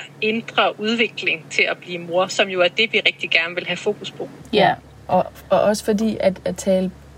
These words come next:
Speaker 3: politik, og nu siger jeg noget lidt provokerende, er lidt for nemt
Speaker 2: Mm.
Speaker 3: at springe over i, i forhold til at blive
Speaker 2: Mm.
Speaker 3: i sin egen historie, også når den gør ondt.
Speaker 2: Ja.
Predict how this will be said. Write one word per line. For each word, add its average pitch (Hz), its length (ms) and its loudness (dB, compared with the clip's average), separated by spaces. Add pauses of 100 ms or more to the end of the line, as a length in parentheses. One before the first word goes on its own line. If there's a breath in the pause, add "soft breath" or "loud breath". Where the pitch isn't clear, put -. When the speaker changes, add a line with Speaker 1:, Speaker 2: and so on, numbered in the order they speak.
Speaker 3:
politik, 202 540 0
og 170 80 0
nu 185 240 2 (140)
siger - 200 0
jeg 175 60 6
noget 165 160 2
lidt 175 160 2
provokerende, 170 500 0 (1000 loud breath)
er 185 60 6
lidt 185 220 4
for - 140 2
nemt 175 360 0 (400)
Speaker 2:
Mm. 247 220 6
Speaker 3:
at 180 100 2
springe 160 380 -2
over 156 220 4
i, 151 220 0
i 165 200 0
forhold 160 280 0
til - 140 -6
at 147 120 -4
blive 170 240 2
Speaker 2:
Mm. 180 260 0 (280)
Speaker 3:
i 185 60 0
sin 160 180 0
egen 151 200 2
historie, 156 400 2
også 147 360 4
når 147 80 0
den 135 200 -4
gør 135 200 -2
ondt. - 260 -8 (200)
Speaker 2:
Ja. 196 160 4